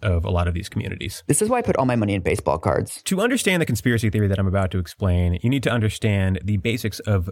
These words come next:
Speaker 1: shorting stocks and short squeezes. So when you buy a stock, you're just buying equity in the company, right? If the value of the company goes up, your stock goes up,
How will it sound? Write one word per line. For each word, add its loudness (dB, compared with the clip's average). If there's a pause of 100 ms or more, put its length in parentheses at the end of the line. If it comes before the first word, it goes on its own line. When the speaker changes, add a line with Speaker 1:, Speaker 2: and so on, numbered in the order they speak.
(120)
Speaker 1:
shorting 0
stocks -2
and 2 (100)
short -2
squeezes. -14 (400)
So 2 (100)
when 2
you 2
buy 0 (260)
a 0
stock, -2 (200)
you're 0
just 0
buying 0
equity 0
in 2
the 0
company, -8
right? 0
If -2
the 0
value 0
of 0
the 0
company -2
goes 2
up, -2 (180)
your 0
stock -2
goes 2
up, -2